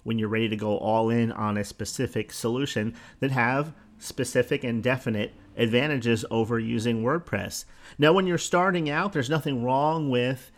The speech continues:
having a small membership site using WordPress or using it as a learning management tool.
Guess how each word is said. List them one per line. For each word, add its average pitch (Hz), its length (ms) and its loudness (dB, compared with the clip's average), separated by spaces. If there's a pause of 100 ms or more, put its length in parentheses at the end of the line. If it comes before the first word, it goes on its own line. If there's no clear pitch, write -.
having 123 280 0
a 135 60 0
small 123 320 2
membership 139 580 0
site 107 320 -2
using 107 360 -4
WordPress 101 800 -6
or 107 420 0 (220)
using 123 320 0
it 117 120 2
as 117 320 0
a 113 140 0
learning 117 380 0
management 113 640 -2
tool. 113 560 2